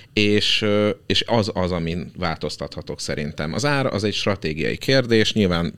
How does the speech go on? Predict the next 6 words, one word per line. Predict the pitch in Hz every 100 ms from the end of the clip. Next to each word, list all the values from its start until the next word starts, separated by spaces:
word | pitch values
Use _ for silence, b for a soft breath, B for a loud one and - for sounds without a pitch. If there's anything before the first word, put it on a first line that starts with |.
| -
üzletstratégia | 107 107 95 92 - 92 87 82
is, | 85 87
de | 80 80
kommunikációs | - 90 80 82 76 78
stratégia | - 80 - 82 85
is, | 90 120 -